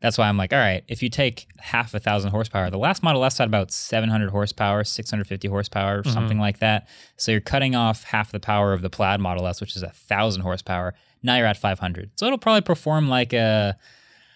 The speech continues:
Speaker 1: yeah, like a
Speaker 2: Mm.
Speaker 1: performance Model three, like, three point four seconds, zero to sixty.
Speaker 2: Which is still, like, there are a lot of street cars, like, sports cars that people will put thousands of,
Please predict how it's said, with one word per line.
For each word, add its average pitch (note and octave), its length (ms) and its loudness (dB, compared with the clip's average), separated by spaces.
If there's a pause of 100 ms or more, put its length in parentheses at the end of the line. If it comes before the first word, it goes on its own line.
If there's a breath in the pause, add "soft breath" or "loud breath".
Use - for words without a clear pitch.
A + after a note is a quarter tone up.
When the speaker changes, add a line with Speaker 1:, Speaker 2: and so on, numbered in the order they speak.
(180 soft breath)
Speaker 1:
yeah, B2+ 260 2
like A2 180 2
a A2 60 0
Speaker 2:
Mm. - 40 -4
Speaker 1:
performance A#2+ 440 0
Model G#2+ 220 2
three, A2+ 480 2
like, F#2+ 260 0
three A2 720 0 (160)
point G2+ 400 0
four G#2+ 300 -2
seconds, G2+ 340 -4
zero G2 160 -2
to F#2+ 80 0
sixty. G2+ 380 -4
Speaker 2:
Which D#3 160 2
is D#3+ 140 0
still, F3+ 340 4
like, C3+ 340 2
there B2+ 160 6
are C3 40 8
a B2+ 60 6
lot G#2+ 240 4
of G2+ 140 -2
street A2+ 460 -2
cars, G#2 360 0
like, G2+ 240 -2
sports - 420 0
cars G2+ 260 0
that G2+ 320 -4 (600)
people C3 240 0
will A2+ 60 2
put - 180 0
thousands G2+ 440 -2
of, F#2+ 80 -14